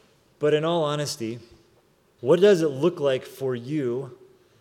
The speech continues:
to worship God wholeheartedly? Now remember, the worship, the offering that we see in this story is simply an outward manifestation of an inward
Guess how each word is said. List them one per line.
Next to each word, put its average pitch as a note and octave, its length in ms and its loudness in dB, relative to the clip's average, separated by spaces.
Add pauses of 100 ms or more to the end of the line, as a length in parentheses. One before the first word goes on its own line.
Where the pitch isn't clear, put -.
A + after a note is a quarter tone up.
(340)
to C#3 160 -10
worship C#3 500 -2
God B2 280 -2
wholeheartedly? A#2 760 -6
Now A#2+ 160 -6
remember, C3+ 640 2 (360)
the C#3+ 280 8
worship, D3+ 580 10
the C#3+ 140 6
offering D#3 520 2
that C#3 120 2
we C#3+ 80 -2
see A3 380 2
in E3+ 120 6
this E3+ 180 2
story D3 360 2
is C#3 160 -2
simply G#3+ 600 2 (220)
an C#3 120 -4
outward G3+ 460 6
manifestation D3 1040 0
of C3+ 160 0
an C3+ 160 -2
inward D#3+ 720 0